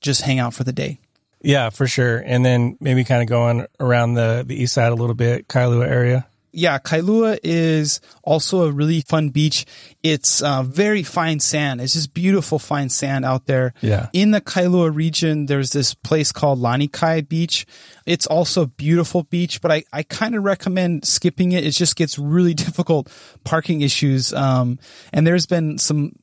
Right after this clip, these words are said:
Speaker 1: local neighbors there that aren't happy, but it really is a beautiful beach. If you can, check it out. Just make sure you don't park in front of someone's mailbox.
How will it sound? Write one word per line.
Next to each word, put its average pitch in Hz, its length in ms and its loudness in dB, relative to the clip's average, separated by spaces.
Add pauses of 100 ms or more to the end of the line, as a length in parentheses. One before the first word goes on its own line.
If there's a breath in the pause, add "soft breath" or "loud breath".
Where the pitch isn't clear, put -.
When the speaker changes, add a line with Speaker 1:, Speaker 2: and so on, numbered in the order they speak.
(100)
Speaker 1:
local 156 460 0
neighbors 147 460 0
there 139 180 2
that 135 120 0
aren't 143 320 -6
happy, 135 380 -2 (100)
but 165 120 0
it 180 160 0
really 190 380 2
is 151 100 0
a 151 80 0
beautiful 147 400 0
beach. 143 460 -2
If 151 200 -2
you 143 100 0
can, 143 460 -2 (280 loud breath)
check - 260 -2
it 143 60 4
out. 135 340 0 (300 loud breath)
Just - 200 -2
make 147 140 2
sure - 160 0
you 139 240 2
don't 147 240 0
park 135 280 -2
in 139 140 -4
front 139 200 0
of 127 80 2
someone's 139 340 0
mailbox. 131 680 0